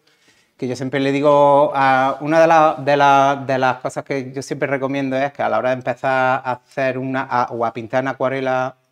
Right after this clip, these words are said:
es que no se entretenga mucho con el, con el dibujo. Dibujo rápido, conciso, bien encajado, todo lo que pueda,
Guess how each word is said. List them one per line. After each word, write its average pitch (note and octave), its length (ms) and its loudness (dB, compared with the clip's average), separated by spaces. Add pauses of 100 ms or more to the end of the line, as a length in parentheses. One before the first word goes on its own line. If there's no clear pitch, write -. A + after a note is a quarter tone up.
(320)
es C3+ 200 -6
que - 180 -8
no C#3+ 100 -4
se D3 140 -6
entretenga D#3 420 -6
mucho D3+ 300 -10
con C#3 120 -6
el, A2 960 -8
con A#2+ 200 -8
el G#2+ 580 -8
dibujo. G#2+ 500 -14 (680)
Dibujo D3+ 240 -4
rápido, A#3 500 0 (340)
conciso, A3+ 720 -6
bien D3 200 0
encajado, E3 680 -2 (420)
todo C#3+ 120 -8
lo C#3 60 -4
que C3 100 -4
pueda, G#3+ 500 0